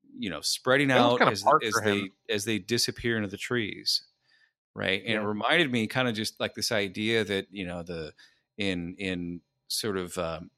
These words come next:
Speaker 1: ancient, uh, epic literature like Gilgamesh,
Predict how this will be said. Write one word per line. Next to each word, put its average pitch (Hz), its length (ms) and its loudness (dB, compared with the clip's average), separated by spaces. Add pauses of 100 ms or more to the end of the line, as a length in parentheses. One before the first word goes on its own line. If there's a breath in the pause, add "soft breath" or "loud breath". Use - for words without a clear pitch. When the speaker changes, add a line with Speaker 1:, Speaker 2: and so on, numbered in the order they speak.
(120)
Speaker 1:
ancient, 117 920 0
uh, 95 280 0
epic 107 280 -4
literature 101 540 0
like 85 180 -14
Gilgamesh, 95 600 -2